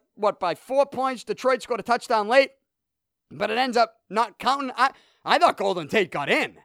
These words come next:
They reversed that call. They said he was down before the ball crossed the goal line, but then they had a ten-second runoff, uh, because Detroit had no timeouts left, and if they, they said if they did get the call right,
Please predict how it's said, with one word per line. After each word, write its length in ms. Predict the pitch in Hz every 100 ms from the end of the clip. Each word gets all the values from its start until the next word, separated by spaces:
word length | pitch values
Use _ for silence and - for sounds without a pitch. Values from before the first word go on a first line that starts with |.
| _
They 180 | 202 208
reversed 580 | 185 165 131 240 330 -
that 180 | 214 -
call. 180 | 240
They 80 | 214
said 160 | 180 214
he 40 |
was 100 | 180
down 220 | 220 240
before 200 | 214 165
the 60 | 190
ball 360 | 185 220 208 - _ -
crossed 300 | 233 208 -
the 60 |
goal 260 | 147 262 320
line, 300 | 214 190 175 _ -
but 140 | 220
then 140 | 269
they 80 | 302
had 120 | 277
a 40 | 226
ten-second 580 | 269 277 262 254 226 190
runoff, 600 | 214 330 240 202 196 _ _ _ _
uh, 160 | 202 214
because 360 | 196 220 247
Detroit 340 | 214 208 269 247
had 120 | 214
no 340 | 240 254 247
timeouts 580 | 233 233 226 247 349 -
left, 380 | 233 214 202 -
and 160 | 226 226
if 100 | -
they, 440 | 233 226 220 208 -
they 120 | 233
said 200 | - 247
if 80 | -
they 140 | 226
did 240 | 180 320
get 160 | 294 277
the 60 | 233
call 320 | 233 311 294
right, 280 | 233 226